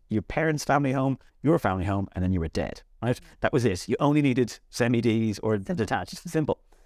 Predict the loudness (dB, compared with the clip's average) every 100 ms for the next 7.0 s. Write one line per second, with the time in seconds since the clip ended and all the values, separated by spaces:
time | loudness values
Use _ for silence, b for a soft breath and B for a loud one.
0 | -20 _ _ _ _ 0 2 4 4 4
1 | 2 0 2 2 2 0 0 -4 -4 -2
2 | -4 -4 -18 _ _ -2 2 2 0 2
3 | 0 -2 -12 _ -16 -4 0 0 0 0
4 | 2 2 2 0 0 0 -2 -6 0 4
5 | 6 6 4 2 2 2 2 2 2 2
6 | 4 4 4 2 0 -4 0 2 2 -4